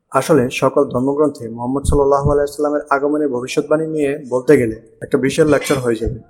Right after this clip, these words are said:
তাই এখানে আর বিস্তারিত বলতে পারলাম না। এমনিতেই এই টপিক নেটে অনেক আছে, আপনারা, আপনারা YouTube-এ একটু সার্চ করলে পেয়ে যাবেন। এই পর্বে কয়েকজন নবীর নাম পাওয়া যাবে, যাদের নাম অনেকেই হয়তো আগে শুনেননি অথবা জানেন না তাদের পরিচয়। কোনো প্রশ্ন থাকলে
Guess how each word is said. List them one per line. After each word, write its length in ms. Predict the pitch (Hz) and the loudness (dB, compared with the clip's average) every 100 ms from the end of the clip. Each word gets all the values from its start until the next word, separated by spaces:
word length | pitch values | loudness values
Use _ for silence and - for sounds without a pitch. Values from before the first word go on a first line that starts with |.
| - | 2
তাই 180 | 147 139 | 6 6
এখানে 240 | 143 165 | 4 4
আর 80 | 147 | 2
বিস্তারিত 440 | 120 131 - 139 147 | 2 -2 2 2 2
বলতে 280 | 127 123 | -2 0
পারলাম 300 | 123 113 110 | 0 0 -2
না। 60 | 110 _ _ - | -12 _ _ -2
এমনিতেই 460 | 139 165 165 123 123 - | 2 4 4 2 0 -2
এই 100 | 131 | -2
টপিক 420 | 127 143 147 147 - | 2 2 0 -4 -4
নেটে 240 | 123 120 | -4 0
অনেক 280 | 127 131 147 | 0 0 0
আছে, 260 | 120 - 107 _ _ - | -2 -4 -16 _ _ 0
আপনারা, 580 | 123 139 127 123 - - - | 2 2 2 0 -6 -10 -2
আপনারা 220 | 147 147 | 4 4
YouTube-এ 400 | 139 147 139 117 | 4 2 0 -2
একটু 160 | - | -4
সার্চ 240 | - 117 - 139 | -4 -2 0 -2
করলে 180 | 127 | -2
পেয়ে 180 | 131 139 | -2 -2
যাবেন। 220 | 117 113 110 _ _ _ _ | -2 -8 -12 _ _ _ _
এই 100 | 147 | 2
পর্বে 340 | 156 175 139 127 | 6 6 4 0
কয়েকজন 400 | - 123 120 131 | 4 4 4 0
নবীর 380 | 120 117 127 151 | 0 0 2 4
নাম 220 | 151 123 | 4 2
পাওয়া 220 | 123 127 117 | 2 0 0
যাবে, 180 | 110 - _ _ | -4 -12 _ _
যাদের 260 | 120 123 131 | 2 2 2
নাম 260 | 127 123 - | 0 -2 -2
অনেকেই 320 | 135 147 160 | -2 0 0
হয়তো 300 | 143 143 151 | 0 2 2
আগে 240 | 135 120 | 0 -6
শুনেননি 480 | 117 123 123 110 - _ _ _ _ - 131 | -8 -6 -6 -6 -10 _ _ _ _ -4 -2
অথবা 340 | 160 123 120 | 4 4 4
জানেন 240 | 123 120 135 | 0 0 0
না 160 | 120 | -4
তাদের 240 | 120 117 117 156 | -6 -6 -4 0
পরিচয়। 320 | 147 147 110 - - _ _ | 0 0 -12 -14 -20 _ _
কোনো 140 | 151 156 | -2 4
প্রশ্ন 320 | 160 151 185 | 4 2 -2
থাকলে 340 | 175 135 120 | -2 0 -2